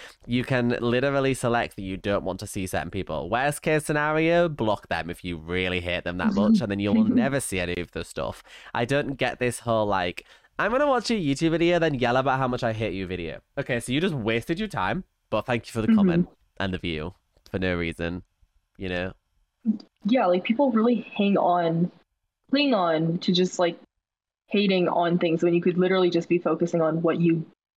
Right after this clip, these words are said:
Speaker 1: Yeah,
Speaker 2: do want
Speaker 1: just,
Speaker 2: to
Speaker 1: like,
Speaker 2: watch and do want to
Speaker 1: actually
Speaker 2: play
Speaker 1: do
Speaker 2: with.
Speaker 1: what you like to do and watch what you like to watch. I do not have the time to sit here watching stuff I don't like, so I don't understand why everybody
Speaker 2: Right.
Speaker 1: else does. Like, who,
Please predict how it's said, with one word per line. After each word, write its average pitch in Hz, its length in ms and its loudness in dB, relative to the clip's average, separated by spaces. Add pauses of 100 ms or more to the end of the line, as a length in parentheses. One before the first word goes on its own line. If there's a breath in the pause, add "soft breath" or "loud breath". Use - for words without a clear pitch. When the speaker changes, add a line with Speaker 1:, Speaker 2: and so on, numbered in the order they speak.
Speaker 1:
Yeah, 180 140 0
Speaker 2:
do 196 220 4
want 170 180 2
Speaker 1:
just, 180 80 -2
Speaker 2:
to 196 80 2
Speaker 1:
like, 156 80 0
Speaker 2:
watch 143 340 0
and 170 220 2
do 165 120 4
want 165 180 2
to 165 60 2
Speaker 1:
actually - 60 -6
Speaker 2:
play 254 140 2
Speaker 1:
do - 60 2
Speaker 2:
with. - 80 2
Speaker 1:
what 147 80 -2
you 127 120 2
like 120 340 0
to - 120 -8
do 131 580 0
and 123 180 -4
watch 147 180 -2
what 143 100 -4
you 143 100 -2
like 123 240 0
to - 80 -8
watch. 147 220 -2 (280 loud breath)
I 208 200 0
do 226 120 4
not 170 280 4
have 190 140 0
the 170 80 -2
time 135 340 0
to 104 100 -6
sit 123 180 0
here 117 220 2
watching 110 340 0
stuff 101 240 0
I 90 140 2
don't 90 180 -2
like, 78 280 -4
so 92 360 -4
I 104 120 -2
don't 113 100 0
understand 113 340 0
why 98 160 2
everybody 98 300 2
Speaker 2:
Right. 175 80 2
Speaker 1:
else - 140 -4
does. - 260 -8
Like, 73 200 -8
who, 165 300 0